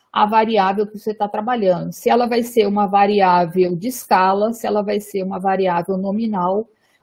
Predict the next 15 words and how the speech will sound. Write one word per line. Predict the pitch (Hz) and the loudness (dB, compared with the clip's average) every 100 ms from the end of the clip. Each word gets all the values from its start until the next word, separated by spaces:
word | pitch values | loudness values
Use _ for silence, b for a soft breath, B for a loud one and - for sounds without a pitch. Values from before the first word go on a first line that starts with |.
| - | 2
ou | 214 240 | 4 4
se | 233 254 | 0 2
ela | 247 254 226 | 6 6 6
é | 196 208 - - | 6 4 0 -4
uma | 226 233 | -2 -2
variável | 208 214 220 208 185 196 196 208 208 - _ - | 2 2 2 0 0 0 0 -2 -4 -12 _ 2
ordinal. | 277 311 285 214 208 254 202 180 175 160 156 - _ _ _ _ _ _ _ _ - | 2 4 0 -4 -4 -4 -4 -4 -2 -2 -4 -14 _ _ _ _ _ _ _ _ -4
Por | |
isso | 226 240 | -2 -2
eu | 262 | 0
falei | 262 240 220 254 - _ _ _ _ _ _ _ | 0 2 2 0 -4 _ _ _ _ _ _ _
a | 208 | -2
importância | 233 233 240 - - _ _ 254 | 0 0 -2 -4 -20 _ _ -2
da | 226 | 0
estatística, | 233 - 403 415 226 214 - - - | -2 0 -2 -2 -6 -8 -10 -8 -8